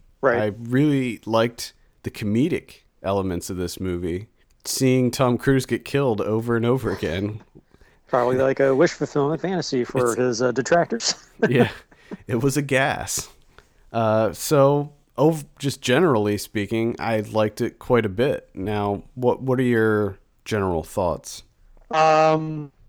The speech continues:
Speaker 1: the first I heard of this movie was at Comic-Con. I guess it was last year or the year before. And, um, at the time, it was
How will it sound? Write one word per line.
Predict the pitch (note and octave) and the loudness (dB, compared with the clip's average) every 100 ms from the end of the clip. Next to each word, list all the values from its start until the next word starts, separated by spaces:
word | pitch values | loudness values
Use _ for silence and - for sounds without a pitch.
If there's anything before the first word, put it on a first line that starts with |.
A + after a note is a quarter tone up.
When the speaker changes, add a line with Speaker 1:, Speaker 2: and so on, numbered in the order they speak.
| _ - | _ -10
Speaker 1:
the | D3+ | -6
first | C3 F3 F3+ | 0 2 4
I | F#3 | 4
heard | D3 D#3+ | 4 4
of | D3 | 2
this | C#3+ | 0
movie | D3+ C#3 C3+ | -2 0 0
was | C3 A2+ | 0 -2
at | A#2 - | -4 -2
Comic-Con. | C#3+ C3 C3 B2+ B2 B2 B2 | 0 0 0 -4 -2 -4 -4
I | A#2 G#2 | -6 -8
guess | G2+ C3 - | -4 -4 -2
it | B2+ | -2
was | A#2+ - | -4 -6
last | C3 B2 B2 B2+ - - | -2 0 2 2 -2 -4
year | B2+ B2 B2 | 0 0 0
or | B2 A#2 | -2 -4
the | A#2 | -4
year | A#2+ B2 | -2 -2
before. | A#2 - C3+ B2 B2+ C#3+ F#3 E3+ _ | -4 -6 -4 -4 -2 -6 -8 -14 _
And, | C#3 B2+ A#2+ A#2+ A#2 | -4 -2 -2 -4 0
um, | A#2 A#2 A#2 A#2+ B2 | 2 2 -2 -2 -2
at | B2 | -2
the | |
time, | - C#3+ C3+ C3 | 0 2 2 2
it | |
was | B2 A#2+ - | 0 0 -4